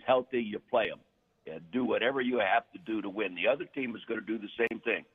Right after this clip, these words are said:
with their, their players, their quarterback. Look what they did with their quarterback last week. They ran him seventeen times, you know. So, uh, I, I think our coaches will do what the, the medical staff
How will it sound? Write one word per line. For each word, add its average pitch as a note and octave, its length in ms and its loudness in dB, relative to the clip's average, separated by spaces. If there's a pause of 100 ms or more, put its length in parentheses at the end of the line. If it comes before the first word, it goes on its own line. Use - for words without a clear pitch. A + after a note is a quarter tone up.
(380)
with G2+ 200 -6
their, A#2+ 200 2 (100)
their A2 120 0
players, D2+ 480 -4
their B2 120 2
quarterback. F2 480 0
Look C3 180 -2
what D#3 140 -2
they C#3 120 2
did C#3 200 0
with C3+ 100 0
their C3 80 -4
quarterback C#3 520 0
last B2+ 300 2
week. C3 200 -8
They G#2 80 -2
ran B2 200 -2
him G#2+ 180 -8
seventeen B2+ 500 0
times, B2+ 420 4 (520)
you A2+ 100 -2
know. A2 220 0 (300)
So, B2 260 6
uh, G#2+ 160 0 (320)
I, B2 120 6 (100)
I C#3+ 120 6
think D3 300 2
our C3 160 4
coaches C3+ 420 0 (180)
will A2+ 180 6
do C3 240 2
what B2 160 2 (100)
the, E2 140 -4 (100)
the F#2 80 -8
medical B2 360 0
staff B2+ 280 2